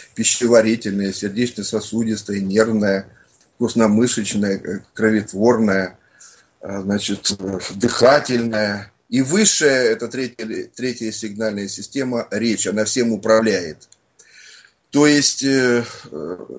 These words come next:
людям выписывают таблетки, э, значит, лекарства, э, новый метод терапии, допустим, резонансная, э, терапия. Но высшая система управления как речь, или это, э, как бы, э,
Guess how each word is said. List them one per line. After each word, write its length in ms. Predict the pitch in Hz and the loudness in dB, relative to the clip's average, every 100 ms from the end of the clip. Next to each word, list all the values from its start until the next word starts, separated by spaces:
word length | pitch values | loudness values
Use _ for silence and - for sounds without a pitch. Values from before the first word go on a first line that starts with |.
| - 90 | -10 -2
людям 360 | 247 139 123 | 0 2 2
выписывают 580 | 123 117 131 - 117 107 | 0 0 -2 0 -2 0
таблетки, 800 | 120 113 123 151 - 135 131 113 | 0 0 2 0 0 -4 -4 -4
э, 160 | - 95 | -8 -10
значит, 360 | 101 98 - - | -8 -6 -8 -8
лекарства, 760 | 104 131 135 131 - 120 117 _ _ _ _ _ | -4 4 4 4 -2 -4 -6 _ _ _ _ _
э, 40 | - 69 62 64 - - | -10 -8 -8 -10 -12 -2
новый 420 | 117 123 123 123 | 2 6 6 6
метод 380 | 120 117 117 107 | 6 4 0 -4
терапии, 480 | 117 113 110 113 107 | 0 0 0 -2 -2
допустим, 500 | 104 98 98 107 101 | -4 -8 -8 -4 -2
резонансная, 840 | 104 107 117 131 127 117 104 101 | 0 2 2 2 2 -2 -2 -2
э, 240 | - 85 95 | -4 -6 -6
терапия. 600 | 107 107 104 107 98 95 - - - - | -2 -2 0 0 0 -2 -10 -20 -20 0
Но 240 | 123 151 | 4 6
высшая 400 | 147 180 - 156 | 6 6 6 4
система 480 | 139 147 - 165 143 | 2 0 2 2 2
управления 640 | 131 135 135 143 143 131 | 2 2 4 4 2 2
как 280 | 120 135 135 | 2 2 2
речь, 480 | 160 208 220 - - _ _ _ _ _ _ _ _ - | 2 2 0 -4 -8 _ _ _ _ _ _ _ _ -2
или 240 | 131 131 | 2 4
это, 200 | 127 127 | 2 2
э, 300 | 123 117 110 104 | 0 0 -4 -4
как 200 | 120 101 | -4 -4
бы, 100 | 104 | -4
э, 140 | 104 | -6